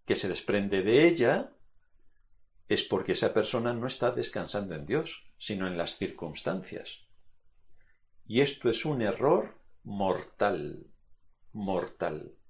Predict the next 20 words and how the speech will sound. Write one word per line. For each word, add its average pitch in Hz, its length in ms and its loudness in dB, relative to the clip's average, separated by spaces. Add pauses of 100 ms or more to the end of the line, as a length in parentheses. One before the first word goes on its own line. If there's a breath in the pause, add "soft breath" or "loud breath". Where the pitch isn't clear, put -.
(1300)
Si - 160 -6
las 120 200 6
circunstancias 151 760 2
van 131 180 4
bien, 214 380 4 (240)
el 151 160 6
Señor 165 280 4
es 156 120 4
bueno. 92 380 2 (1500)
Pero 95 300 2
¿no 131 260 0
es 165 180 -2
bueno 131 320 6
el 175 80 0
Señor 117 460 -2
si - 140 -4
las 104 280 2
circunstancias 120 920 0
fueran 98 360 2
mal 185 340 0